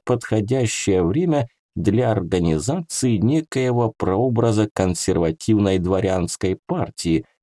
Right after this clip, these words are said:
чтобы, ядрешкин корень, поддерживая друг друга, занять в новом правительстве высшие должности – и тем самым оказывать влияние на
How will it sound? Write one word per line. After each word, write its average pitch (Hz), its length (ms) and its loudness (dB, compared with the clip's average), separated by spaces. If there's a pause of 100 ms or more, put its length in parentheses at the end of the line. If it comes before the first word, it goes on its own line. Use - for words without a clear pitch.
(260)
чтобы, 220 420 -2
ядрешкин 151 880 2
корень, 135 480 4
поддерживая 98 880 2
друг 87 340 0
друга, 92 500 0 (140)
занять 143 640 2
в 135 100 0
новом 143 400 0
правительстве 110 720 2
высшие 101 640 0
должности – 87 800 -4 (380)
и 220 120 0
тем 175 280 0
самым 165 520 -2
оказывать 127 800 0
влияние 117 640 0
на 107 220 4